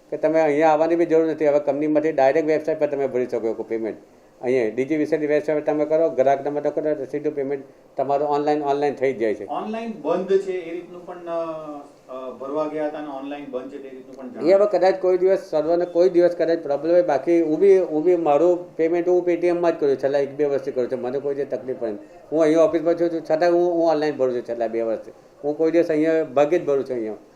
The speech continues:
Speaker 1: ઓફિસમાં છું છતાં. પણ લગભગ આ પેમેન્ટનો પ્રોબ્લેમ આવતો નથી મારા, મારા હિસાબે.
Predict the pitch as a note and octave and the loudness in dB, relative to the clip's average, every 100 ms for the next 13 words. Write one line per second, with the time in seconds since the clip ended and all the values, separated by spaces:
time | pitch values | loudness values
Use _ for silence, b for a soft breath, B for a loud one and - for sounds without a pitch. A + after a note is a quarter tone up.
0 | _ A#2 A#2 B2+ B2 A#2 G#2 G#2+ G2 - | _ -4 -4 -2 -4 -6 -4 -6 -6 -12
1 | - - E3 - C#3+ F3 E3 D3+ D#3 D3+ | -20 -6 -2 0 2 2 2 2 2 2
2 | D3+ F3+ F3+ - F3+ F3+ F3+ E3+ D#3+ D3 | 0 0 -2 -4 0 2 2 2 0 0
3 | E3+ F3 C3+ C#3 F3+ F3 A#2+ G#2+ G#2+ A2+ | 0 0 0 0 0 0 0 -2 -2 -2
4 | A2 A2+ A2 G#2+ F#2 | -2 -2 -2 -4 -6